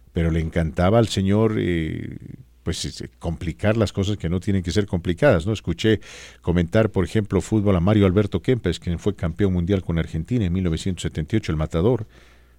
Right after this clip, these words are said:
Pero qué bien comenta el Matador, porque es un hombre de fútbol, ¿no? Una jugada interesante hace años del Real Madrid, el pase profundo,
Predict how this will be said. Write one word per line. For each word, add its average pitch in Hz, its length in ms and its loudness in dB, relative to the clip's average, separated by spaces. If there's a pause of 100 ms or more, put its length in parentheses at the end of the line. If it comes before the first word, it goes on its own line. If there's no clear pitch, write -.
Pero - 160 -4
qué 170 120 -2
bien 175 200 0
comenta 85 380 -2
el 76 60 -2
Matador, 73 520 -8
porque 104 160 -4
es 147 100 0
un 160 80 -2
hombre 151 220 2
de 110 60 2
fútbol, - 500 -4 (880)
¿no? 143 220 2 (920)
Una 127 120 6
jugada 127 280 6
interesante 117 640 2
hace 110 200 0
años 110 320 2
del 95 160 2
Real 95 300 4
Madrid, 104 380 2 (400)
el 87 160 0
pase 117 320 0
profundo, 127 640 0